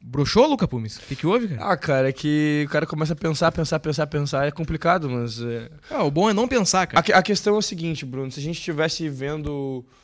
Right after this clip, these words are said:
Speaker 2: a-, alguma coisa além do resultadismo nos últimos jogos, sabe qual é a, a avaliação que eu fiz? Do, do, do, do futebol do Inter,
Speaker 1: Hum.
Speaker 2: o Inter tava com uma pressão muito grande de demonstrar uma melhora física.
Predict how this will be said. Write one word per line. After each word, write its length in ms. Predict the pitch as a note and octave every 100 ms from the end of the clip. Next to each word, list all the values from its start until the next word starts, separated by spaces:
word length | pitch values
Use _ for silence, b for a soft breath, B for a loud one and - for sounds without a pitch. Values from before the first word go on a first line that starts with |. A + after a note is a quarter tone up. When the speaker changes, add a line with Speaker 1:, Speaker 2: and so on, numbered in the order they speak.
| b _
Speaker 2:
a-, 320 | B2+ - -
alguma 300 | C#3 C3+ D3+
coisa 240 | D3+ D#3
além 180 | D3 D3
do 60 | D#3+
resultadismo 580 | D3 C#3 C#3 C3 C#3+ C#3
nos 140 | C3
últimos 300 | C3+ C#3 B2+
jogos, 360 | C#3 D3 C#3 - b b
sabe 180 | - F#3+
qual 120 | G#3+
é 60 | G3+
a, 60 | G#3 F3+ -
a 40 |
avaliação 400 | E3 E3 E3 E3
que 60 | E3
eu 40 | D3+
fiz? 420 | - F3 D3+ F3 - _ _
Do, 480 | C#3 C#3 C#3 C3 B2+
do, 240 | B2 C3 A#2+
do, 640 | B2+ B2 A#2+ A#2+ A#2 A#2
do 60 | A2+
futebol 400 | - - B2+ C3
do 100 | A#2
Inter, 280 | C#3+ C#3 B2+ b b
Speaker 1:
Hum. 180 | C#3+ C3+
Speaker 2:
o 80 | D3
Inter 180 | D#3+ F3
tava 160 | E3
com 100 | D#3+
uma 60 | F3+
pressão 240 | E3+ F3
muito 200 | F3+ G3
grande 280 | F#3+ E3+ F3
de 60 | E3
demonstrar 800 | E3 D#3+ D3+ D3+ D3 D3+ D3+ C#3+
uma 140 | D3+
melhora 360 | D3+ D3 D3 D3+
física. 440 | - D3 B2+ -